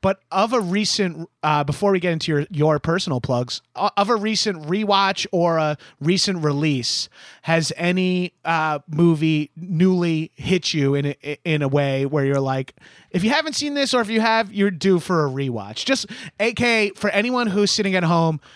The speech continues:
who just needs an assignment of a movie to watch just to get inspired. Like, what would you, what would you throw their way? And we'll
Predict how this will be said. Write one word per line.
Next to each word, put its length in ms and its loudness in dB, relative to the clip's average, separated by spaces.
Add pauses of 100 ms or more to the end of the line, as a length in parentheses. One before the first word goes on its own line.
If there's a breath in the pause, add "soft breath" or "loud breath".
(120 loud breath)
who 80 2
just 200 2
needs 220 4
an 80 2
assignment 680 0
of 120 0
a 40 4
movie 300 4
to 60 4
watch 300 2
just 160 -2
to 60 -2
get 220 0
inspired. 680 -2
Like, 180 0
what 140 4
would 140 -2
you, 160 0
what 120 2
would 100 0
you 80 0
throw 260 -2
their 180 -4
way? 320 -10
And 100 -2
we'll 100 4